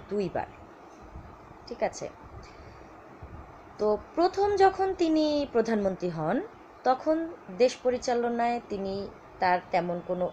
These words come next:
অভিজ্ঞতাই ছিল না। তিনি একদমই অনভিজ্ঞ ছিলেন। তার নেতাকর্মীরা তাকে যেভাবে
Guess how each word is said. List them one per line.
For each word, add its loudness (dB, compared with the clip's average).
অভিজ্ঞতাই -2
ছিল -10
না। -12
তিনি 0
একদমই 4
অনভিজ্ঞ 2
ছিলেন। -2
তার 2
নেতাকর্মীরা -4
তাকে -4
যেভাবে -4